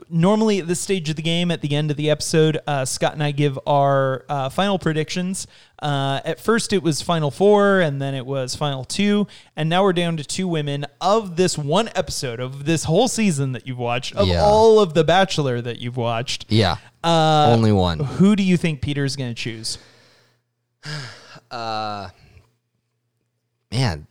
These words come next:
Speaker 2: th-, this almost feels a little impossible for me to answer because I feel like I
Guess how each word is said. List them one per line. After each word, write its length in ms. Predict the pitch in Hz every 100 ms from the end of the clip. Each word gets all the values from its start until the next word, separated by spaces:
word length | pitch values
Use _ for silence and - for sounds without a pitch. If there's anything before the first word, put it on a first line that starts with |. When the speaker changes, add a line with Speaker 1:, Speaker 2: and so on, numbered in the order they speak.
| -
Speaker 2:
th-, 200 | 131 -
this 280 | 110 117 -
almost 300 | 143 135 110
feels 200 | 127 110
a 40 |
little 320 | 104 104 107 107
impossible 760 | 101 92 - 90 95 - 92
for 160 | - 95
me 140 | 90
to 140 | 78 -
answer 460 | 87 98 - 82 71
because 280 | 101 104 98
I 100 | 98
feel 240 | - 131
like 200 | 117 107
I 220 | 104 101